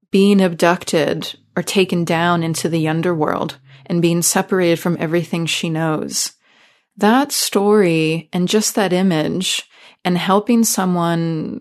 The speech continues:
kind of imagine into it and imagine into how they feel that there's a resonance between the story and their own experience at that point of depression or loss,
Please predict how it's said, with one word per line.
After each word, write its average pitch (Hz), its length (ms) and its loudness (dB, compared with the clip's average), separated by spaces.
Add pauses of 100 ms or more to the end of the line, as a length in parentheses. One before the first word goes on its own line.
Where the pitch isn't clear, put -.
kind 180 200 -2
of 165 100 -2
imagine 175 500 0
into 175 380 -2
it 160 140 0
and 160 100 -4
imagine 170 460 -2
into 170 280 -4
how 170 420 -2
they 165 260 0
feel 180 920 0 (380)
that - 180 -8
there's 165 220 2
a 160 80 -2
resonance 165 560 0
between 160 400 -4
the 156 80 -2
story 165 760 0 (800)
and 170 340 0
their 165 300 0
own 170 160 2
experience 165 800 -2
at 156 100 -8
that - 220 -6
point 165 460 -4
of 160 440 -4 (440)
depression 160 1080 -2 (640)
or 165 560 0
loss, 156 760 0